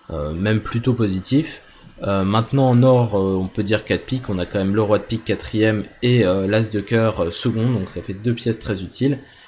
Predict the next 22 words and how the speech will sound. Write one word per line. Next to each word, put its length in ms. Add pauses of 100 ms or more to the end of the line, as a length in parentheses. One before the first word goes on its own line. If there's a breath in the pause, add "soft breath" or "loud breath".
(160 loud breath)
Et 120
maintenant 420
avec, 260
euh, 180
la 140
main 160
d'est, 380
on 40
peut 160
dire, 280
euh, 160
cinq 260
carreaux 340
tranquillement, 800 (500 loud breath)
euh, 120
ce 80
qui 120
devrait 300
pousser 420
les 220
adversaires, 640
euh, 300